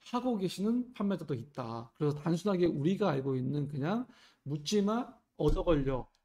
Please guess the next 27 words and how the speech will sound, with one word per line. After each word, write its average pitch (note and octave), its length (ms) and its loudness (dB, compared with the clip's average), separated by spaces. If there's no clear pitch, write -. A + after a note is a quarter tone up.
그냥 E3+ 240 0
오픈마켓 G3+ 480 -2
등록하면 E3+ 560 0
팔리겠지"라고 G#3+ 1800 0
하는 G3+ 300 0
게 F3 80 2
아니고 C3+ 520 0
이렇게 F3+ 360 0
적극적으로 F3+ 920 0
상품의 G3+ 460 -2
컨텐츠를 G3 720 -2
만들고 C#3+ 560 0
그걸 C#3+ 180 -2
홍보할 G3+ 400 0
수 E3 140 -4
있는 D3+ 140 -2
동영상을 D3 480 -2
만든 C#3 300 -2
다음에 C#3+ 600 -2
유료 F3+ 280 4
광고, A#2 400 0
그리고 C#3 280 0
나, C#3+ 320 -4
나의 C#3+ 380 2
타겟에 F#3+ 300 -2
맞는 D3 340 0
곳에 G#3+ 420 2